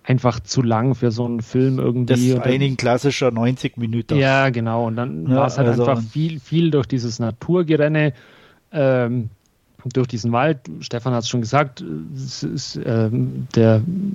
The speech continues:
Speaker 1: sah sehr ansehnlich aus da in diesem, äh, Pacific Northwest da in, in, in, äh, äh, in den U S A. Also halt so sehr karg und, und kalt und, und schroff alles, aber, ähm, durchaus, äh, sehr ansprechend auch.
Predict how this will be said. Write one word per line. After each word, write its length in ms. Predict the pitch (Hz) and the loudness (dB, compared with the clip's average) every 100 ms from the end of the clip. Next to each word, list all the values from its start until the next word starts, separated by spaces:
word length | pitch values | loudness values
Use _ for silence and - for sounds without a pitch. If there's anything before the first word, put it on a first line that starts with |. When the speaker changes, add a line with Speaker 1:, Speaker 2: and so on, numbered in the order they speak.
| 190 - | -6 -8
Speaker 1:
sah 360 | - - 120 120 | -6 -2 2 2
sehr 220 | 117 123 | 2 0
ansehnlich 540 | 127 143 135 127 120 127 | 0 0 0 0 0 0
aus 240 | 151 131 | 0 0
da 140 | 139 | 0
in 80 | 131 | 0
diesem, 400 | 131 117 131 123 | -2 -2 -2 -2
äh, 440 | 123 123 120 127 127 131 | -2 0 0 0 -2 -2
Pacific 540 | 127 - 135 135 120 | -2 0 0 0 -2
Northwest 720 | 131 123 123 - 131 139 - 135 | 0 0 0 0 -2 -2 -2 -2
da 160 | 127 | 0
in, 260 | 131 127 123 | 2 2 2
in, 240 | 127 120 | 2 0
in, 320 | 120 123 120 | 0 0 0
äh, 300 | 120 127 117 - | 0 0 0 0
äh, 220 | 123 117 - | 0 0 2
in 100 | 123 | 2
den 140 | 120 | 2
U 120 | - | 2
S 180 | 120 - | 0 0
A. 240 | 117 123 | 0 2
Also 240 | 127 113 110 | 0 0 0
halt 160 | 117 | 0
so 160 | - 113 | -2 -8
sehr 280 | 139 - 113 | -6 0 0
karg 540 | 113 - 120 139 139 | 0 0 2 2 0
und, 200 | 139 123 | -4 -4
und 240 | 120 120 - - | -4 -8 -8 -10
kalt 460 | - 120 139 139 - | 0 4 4 2 -2
und, 180 | 123 | -6
und 160 | 123 113 | -4 -6
schroff 460 | - 131 147 - - | -2 2 2 0 0
alles, 300 | 135 131 - | 2 2 0
aber, 220 | 120 120 120 - - - _ _ - | 0 0 0 -16 -20 -20 _ _ -2
ähm, 320 | 123 120 120 | 0 0 2
durchaus, 520 | 139 135 135 120 - | 2 4 2 2 0
äh, 480 | 170 139 143 151 151 | 2 2 2 0 0
sehr 280 | 131 120 120 | 0 2 2
ansprechend 560 | 156 - 160 147 151 | 2 2 2 2 2
auch. 260 | 143 147 | 2 0